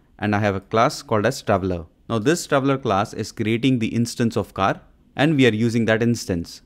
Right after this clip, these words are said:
In this example, we can clearly see that the traveler class knows how to create the instance of car class.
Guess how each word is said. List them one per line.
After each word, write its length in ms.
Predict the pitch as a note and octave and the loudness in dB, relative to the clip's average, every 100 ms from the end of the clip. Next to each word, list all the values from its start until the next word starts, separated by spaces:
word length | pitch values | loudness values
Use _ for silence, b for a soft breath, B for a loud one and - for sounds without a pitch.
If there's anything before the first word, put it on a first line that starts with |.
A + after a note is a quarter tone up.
| _ _ | _ _
In 120 | B2 | 2
this 160 | C3+ G3 | 4 4
example, 460 | E3+ A#2+ A#2 D3 C#3 | 2 2 0 2 2
we 120 | A#2+ | 2
can 140 | B2+ | 0
clearly 360 | A#2+ A2 A#2+ C3+ | 0 0 2 0
see 260 | C3+ A#2 | 0 -4
that 380 | A#2 G2+ G2+ G2+ | -2 -2 -2 -2
the 220 | - G#2 | -4 -6
traveler 400 | F#2+ A2+ A#2+ C#3+ | -2 -2 0 -2
class 400 | C3+ G#2 G2+ G#2+ - | 0 0 0 -2 -8
knows 380 | G2+ G#2 B2+ C#3 | -2 2 2 2
how 160 | A#2 G2+ | -2 -4
to 120 | G#2+ | -4
create 380 | - G#2+ A2 G2+ | -2 0 0 0
the 100 | G2+ | -2
instance 420 | A2 - G#2+ G2+ | -2 -2 -4 -2
of 200 | G2+ - | -6 0
car 200 | G2+ G2 | 0 0
class. 460 | F#2+ E2+ E2 - | -2 -4 -6 -14